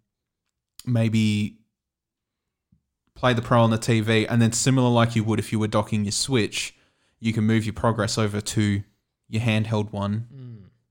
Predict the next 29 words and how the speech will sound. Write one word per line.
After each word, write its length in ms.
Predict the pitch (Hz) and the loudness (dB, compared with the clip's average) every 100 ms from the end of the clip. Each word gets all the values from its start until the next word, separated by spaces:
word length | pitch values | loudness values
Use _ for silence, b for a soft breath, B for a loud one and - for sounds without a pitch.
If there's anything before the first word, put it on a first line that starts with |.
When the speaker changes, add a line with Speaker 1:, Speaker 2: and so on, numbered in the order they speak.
| _ _ | _ _
Speaker 1:
put 140 | - 110 | -4 -2
it 100 | 107 | 0
in 80 | 104 | 0
sleep 280 | - 113 | 2 2
mode, 220 | 104 104 101 | 2 0 -2
and 160 | 110 | -2
then 120 | 107 | -2
walk 260 | 101 104 - | 0 0 2
off 200 | 110 110 | 0 0
with 160 | 92 78 | -6 -8
it. 200 | 80 - B B | -12 -14 B B
So 140 | - | 4
you're 160 | 123 120 | 4 4
still 180 | 135 139 | 4 4
getting 220 | 127 117 | 4 2
the 80 | 113 | 2
benefits 500 | 117 110 - 110 - | 0 0 -2 -6 -4
of, 120 | 104 | -2
like, 220 | 107 101 | -2 -2
having 320 | 117 113 107 | 0 0 0
a 40 | 104 | -2
very, 340 | 107 110 107 | 0 2 2
very 220 | 107 104 101 | 0 -2 -2
pretty 280 | - 113 104 | -4 -6 -4
game 340 | 113 110 107 | -2 0 0
on 100 | 104 | -2
your 140 | 101 | -2
T 240 | - 110 104 | -2 -2 0
V, 460 | 107 104 101 107 | 0 0 -2 -6